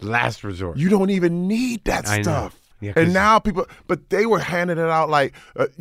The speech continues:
Speaker 2: people were getting their legs chopped up every year,
Speaker 1: Did
Speaker 2: and the
Speaker 1: you?
Speaker 2: guy, the doctor would get paid. No, I didn't. I always refused it. I, listen, I did, I never took steroids. Uh,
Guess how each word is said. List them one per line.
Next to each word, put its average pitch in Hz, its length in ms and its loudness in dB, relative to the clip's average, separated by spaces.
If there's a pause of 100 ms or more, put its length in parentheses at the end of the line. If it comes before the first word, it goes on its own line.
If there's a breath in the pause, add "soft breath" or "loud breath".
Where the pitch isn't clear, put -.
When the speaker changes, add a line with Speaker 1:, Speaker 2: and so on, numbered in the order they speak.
(120)
Speaker 2:
people 233 180 2
were 202 60 2
getting 175 220 -6
their 170 100 2
legs 160 360 0
chopped 160 400 -2
up 160 240 0
every 156 360 0
year, 143 500 -2
Speaker 1:
Did 127 120 2
Speaker 2:
and 151 120 4
the 147 40 6
Speaker 1:
you? 170 80 6
Speaker 2:
guy, 160 140 6
the 147 120 4
doctor 156 320 0
would 143 80 0
get 139 160 -2
paid. 143 160 4
No, 160 160 4
I 131 180 4
didn't. 135 360 2
I 135 300 0
always 160 520 4
refused 123 480 -6
it. - 100 -16 (480 loud breath)
I, 180 60 6
listen, 156 240 0
I 143 160 4
did, 170 160 0
I 131 80 4
never 120 200 2
took 104 160 -8
steroids. 123 760 2
Uh, 127 100 4